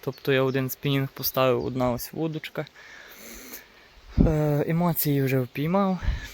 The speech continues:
Ну, будемо чекати білого амура. Давайте до наступного карпика чи амурика.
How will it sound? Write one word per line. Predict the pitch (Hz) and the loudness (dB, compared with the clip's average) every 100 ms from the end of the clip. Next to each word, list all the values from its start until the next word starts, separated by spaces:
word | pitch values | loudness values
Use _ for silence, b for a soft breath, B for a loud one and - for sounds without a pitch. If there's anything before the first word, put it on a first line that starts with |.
| B | B
Ну, | 170 - | -2 -2
будемо | 147 143 147 143 | -2 -2 0 -2
чекати | - - 135 135 | -2 -2 -2 -2
білого | 131 131 131 127 | -2 0 0 0
амура. | 120 117 113 - B B - - - - - - - - | 0 -2 -4 -8 B B -20 -20 -20 -20 -20 -12 -12 -10
Давайте | 135 131 143 165 - 180 156 | -8 -4 -2 -4 -4 -6 -4
до | 135 131 | -2 0
наступного | 143 139 - 139 131 139 139 139 B B B B B B B - | -2 -4 -4 -4 -4 -4 -4 -6 B B B B B B B -4
карпика | 127 135 - 127 127 | 0 0 -2 -6 -6
чи | - | -6
амурика. | 120 117 123 135 135 - 131 | -6 -4 -4 -4 -6 -6 -6